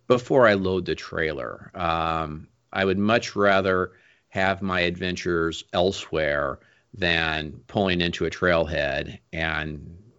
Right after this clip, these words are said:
not knowing what's there. So right now, Trailmeister, we have trail data in every state of the nation, and we have over thirty-seven hundred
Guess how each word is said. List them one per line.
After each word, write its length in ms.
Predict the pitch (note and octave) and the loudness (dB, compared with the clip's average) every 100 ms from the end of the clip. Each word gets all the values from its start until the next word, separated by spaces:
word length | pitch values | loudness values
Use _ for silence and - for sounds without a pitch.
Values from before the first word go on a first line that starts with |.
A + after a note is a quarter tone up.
| _ _ - | _ _ -18
not 320 | - F#2 F2 | -4 2 2
knowing 440 | D#2 E2+ E2 D#2+ C#2+ | 2 -2 -2 -6 -6
what's 260 | D#2+ - | -8 -8
there. 500 | - C2+ C2 B1 G1+ - - - _ | -10 -6 -4 -4 -6 -12 -20 -20 _
So 480 | - - E2+ D#2+ D#2 | -8 -2 0 2 2
right 400 | E2+ F#2 A#2 - | 0 4 4 4
now, 380 | B2+ F#3 C3+ A#2+ | 2 4 4 2
Trailmeister, 880 | A2+ - G#2+ G#2 G2+ - G2+ G2 F#2+ | 0 2 4 4 2 0 0 2 2
we 140 | G2 | 2
have 400 | F#2 F2 E2+ E2+ - - _ - | 2 2 2 0 -8 -20 _ -14
trail 400 | - G#2+ A2+ A#2 | -2 2 2 2
data 500 | G2 F#2+ F#2+ G2 - | 2 2 2 -2 -6
in 200 | F2+ - | -10 -8
every 260 | F#2+ G2 A#2+ | -6 -2 -2
state 240 | - G2+ | 0 -2
of 80 | B2+ | -2
the 80 | D3 | -2
nation, 540 | B2 E2 C#2 D#2 G2+ - - - - - | 0 -2 -4 -6 -8 -10 -18 -20 -20 -6
and 100 | G#2+ | -2
we 120 | G2+ | 2
have 240 | G#2 G2+ | 4 2
over 260 | A2+ G#2+ G2+ | 2 0 -2
thirty-seven 840 | G2 A#2+ B2 D3+ - - B2+ B2 | -2 0 2 0 -4 -2 0 -2
hundred 680 | A#2 A2+ D#3 D#3 F#2 E2 C#2+ | -6 -6 -4 0 2 0 -2